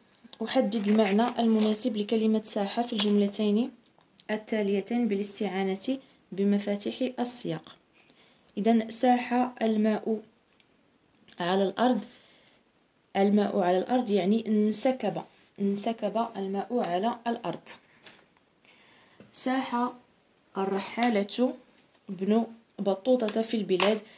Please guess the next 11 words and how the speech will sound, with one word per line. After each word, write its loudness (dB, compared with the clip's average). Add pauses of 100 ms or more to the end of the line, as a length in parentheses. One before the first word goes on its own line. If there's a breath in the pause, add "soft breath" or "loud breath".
(160 loud breath)
يعني 4
سافر، 0
جال 0 (280)
أو 0
زار. 0
إذا -8
انسكب، -6 (640 soft breath)
سافر، -4
جال -2
أو -2 (200)
زار. -2